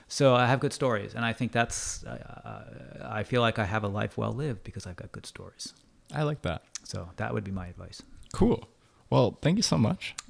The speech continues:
Speaker 1: Thank you. It's been great. It's
Speaker 2: It's
Speaker 1: been
Speaker 2: so
Speaker 1: fun.
Speaker 2: fun. Yeah,
Speaker 1: Yeah.
Speaker 2: yeah, yeah. I'm so glad we got to do this.
Speaker 1: Yeah.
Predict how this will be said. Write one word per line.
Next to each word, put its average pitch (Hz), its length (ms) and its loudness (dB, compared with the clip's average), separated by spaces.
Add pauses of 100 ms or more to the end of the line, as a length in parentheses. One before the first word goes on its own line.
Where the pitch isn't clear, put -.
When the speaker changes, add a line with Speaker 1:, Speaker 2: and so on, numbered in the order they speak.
(180)
Speaker 1:
Thank 107 220 -4
you. 220 280 -2 (100)
It's 117 120 -10
been 113 120 -4
great. 175 360 -6
It's - 80 -20
Speaker 2:
It's - 100 -10
Speaker 1:
been 196 80 6
Speaker 2:
so 127 240 8
Speaker 1:
fun. 123 80 -2 (240)
Speaker 2:
fun. 208 60 0
Yeah, 175 240 4
Speaker 1:
Yeah. 262 80 2
Speaker 2:
yeah, 240 120 0
yeah. 240 220 2
I'm 113 160 2
so 120 180 6
glad 104 240 4
we 113 120 4
got 104 160 2
to 98 100 0
do 90 180 0
this. 123 380 -4
Speaker 1:
Yeah. 165 200 -4